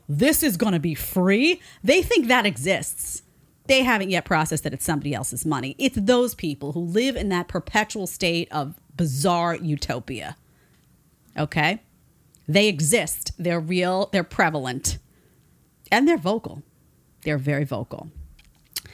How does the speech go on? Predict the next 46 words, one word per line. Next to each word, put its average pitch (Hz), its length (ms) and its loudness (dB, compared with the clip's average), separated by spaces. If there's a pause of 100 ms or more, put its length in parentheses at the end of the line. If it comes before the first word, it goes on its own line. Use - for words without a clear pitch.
(340)
Let's 269 200 0
do 302 100 4
the 247 80 -2
last 170 380 0
section. 185 340 -4
It's 170 160 -4
twenty-nine 196 480 2
forty-five 170 600 0
to 180 80 -4
thirty-one 165 420 2
oh 151 100 0
two. 156 560 0
We're 202 80 -2
gonna 226 120 2
let 208 180 0
this - 200 -4
roll, 180 280 2
and 170 140 -2
then 165 100 2
I'm 175 80 0
gonna 170 160 2
give 165 180 -4
comments, 165 380 -2
and 175 120 -4
then 143 80 0
we're 143 60 -4
gonna 135 140 -2
go 135 100 -4
back 127 240 -2
in 165 60 -2
the 147 80 -2
chat. - 340 -2
Super 240 220 -4
chats, 226 440 0
people, 233 320 -4
I 180 100 0
wanna 190 200 0
hear 185 120 0
your 170 140 -2
comments 156 380 -4
after - 240 -4
this, - 180 -6
so - 140 -6
please 180 280 -4
get 156 120 -2
involved. 127 420 -8